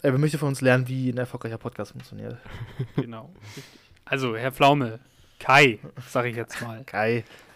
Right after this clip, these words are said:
Speaker 2: Äh, wir freuen uns und, ähm, wir können dann noch mal im en Detail über alles sprechen, worüber wir gerade so gesprochen haben. Ich, mich hat das nur irgendwie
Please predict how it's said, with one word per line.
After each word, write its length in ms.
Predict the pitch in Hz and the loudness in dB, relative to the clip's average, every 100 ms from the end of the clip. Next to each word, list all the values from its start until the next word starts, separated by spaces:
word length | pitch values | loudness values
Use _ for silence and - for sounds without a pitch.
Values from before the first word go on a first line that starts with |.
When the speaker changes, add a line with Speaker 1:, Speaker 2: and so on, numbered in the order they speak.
| _ - | _ -6
Speaker 2:
Äh, 200 | 127 131 | -4 -2
wir 100 | 143 | -2
freuen 300 | - 147 170 | 4 6 6
uns 480 | 190 214 - - _ _ _ | 4 0 -8 -20 _ _ _
und, 560 | 139 143 143 139 - - | 0 0 0 -6 -16 -8
ähm, 500 | 135 131 131 131 131 | -4 -4 -4 -6 -8
wir 100 | 120 - | -10 -8
können 200 | 156 156 | -6 -2
dann 140 | 139 | -2
noch 160 | 135 135 | -4 -4
mal 160 | 131 | -4
im 420 | 135 127 127 - - - | -6 -6 -8 -10 -16 -6
en 180 | 131 143 | -4 -2
Detail 360 | 135 - 143 139 | -4 -4 -4 -2
über 180 | 135 - | -2 -4
alles 180 | 123 | -6
sprechen, 320 | - 135 127 117 | -12 -12 -12 -12
worüber 260 | 120 117 | -12 -14
wir 60 | 113 | -12
gerade 240 | 117 117 | -12 -12
so 100 | 120 | -14
gesprochen 380 | 120 - 123 110 | -18 -18 -18 -16
haben. 100 | 107 | -16
Ich, 120 | 127 156 | -16 -14
mich 160 | 170 | -8
hat 80 | 202 | -6
das 180 | 190 - | -6 -4
nur 220 | 180 165 | -4 -4
irgendwie 460 | 165 151 139 143 | -4 -8 -6 -6